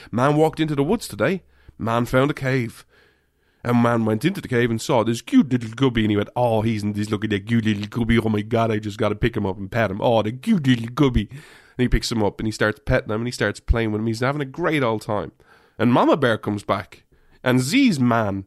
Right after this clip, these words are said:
playing with her little baby cub and mauls him to death. Is there any liberal who'd be going, "Oh my God, that bad bear, bad bear, bad, bad bear"? No, they'd be like, "The man deserved it." What did she think? They think the mama bear was gonna come back and see you playing with the cub and think,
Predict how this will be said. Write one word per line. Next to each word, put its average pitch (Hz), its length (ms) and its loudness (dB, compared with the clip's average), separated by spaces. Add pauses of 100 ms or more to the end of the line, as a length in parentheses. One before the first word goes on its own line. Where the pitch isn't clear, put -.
(160)
playing 120 320 2
with 104 180 -2
her 107 220 2
little 98 220 -2
baby 110 300 0
cub - 340 -2 (640)
and 123 160 4
mauls 127 440 6
him 104 140 2
to 101 100 -4
death. - 380 -6 (1120)
Is 139 100 -14
there - 140 -8
any 247 200 -4
liberal 170 360 4
who'd 143 120 6
be 127 60 4
going, 123 240 2 (420)
"Oh 143 180 6
my 113 280 0
God, 147 400 0
that 160 260 -2
bad 123 360 2
bear, 127 420 2 (160)
bad 214 320 2
bear, 113 440 2
bad, 302 500 2
bad 220 400 0 (100)
bear"? 131 180 2 (220)
No, 165 100 2
they'd 151 80 0
be 143 80 2
like, 131 120 -2
"The 120 60 0
man 113 300 2
deserved 101 360 -2
it." - 20 -2
What 143 160 -2
did - 140 -14
she 143 100 -10
think? - 420 -4 (1000)
They 131 100 4
think 143 160 2
the 120 80 2
mama 120 280 2
bear 127 200 2
was 120 100 -2
gonna 139 160 0
come 120 140 -4
back 120 180 0
and 110 80 -4
see - 140 -2
you 127 100 4
playing 117 280 2
with 117 100 -4
the - 60 -10
cub 117 260 0
and 107 160 -6
think, 127 180 0